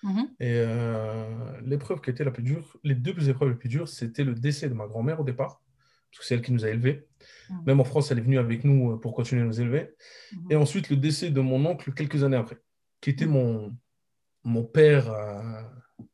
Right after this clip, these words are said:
Speaker 2: d'adoption ou second, en utilisant le terme qu'on veut. Et, euh, parce qu'il y avait toujours une envie, vu que le cocon familial, bah, c'était eux et pas juste mon père quand on est rentré en France,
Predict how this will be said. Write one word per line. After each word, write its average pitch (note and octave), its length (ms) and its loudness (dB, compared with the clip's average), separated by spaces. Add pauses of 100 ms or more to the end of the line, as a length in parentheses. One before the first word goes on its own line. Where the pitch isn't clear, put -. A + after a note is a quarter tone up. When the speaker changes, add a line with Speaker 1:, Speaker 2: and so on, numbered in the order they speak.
(200)
Speaker 2:
d'adoption B2 880 2
ou A2+ 300 -2
second, B2+ 680 2
en A2 200 -6
utilisant A#2+ 340 -4
le A2+ 80 -4
terme B2+ 220 0
qu'on B2 120 -4
veut. A2+ 160 -8 (840)
Et, C3+ 180 4
euh, B2+ 580 2 (360)
parce C3 120 -6
qu'il G3+ 100 4
y - 20 6
avait D#3 80 6
toujours E3 280 0
une D3 120 8
envie, D3 560 4 (880)
vu C3+ 180 2
que C3+ 140 -4
le A#2 180 2
cocon B2+ 280 0
familial, B2+ 400 2
bah, A2 80 -4
c'était B2 340 -6
eux D3 120 2
et A#2 100 0
pas B2+ 160 4
juste B2 280 -2
mon A2+ 120 -2
père B2+ 220 0
quand A#2 160 -10
on A#2 40 -2
est A2 40 -2
rentré G#2+ 240 -6
en - 20 -8
France, D3 320 -6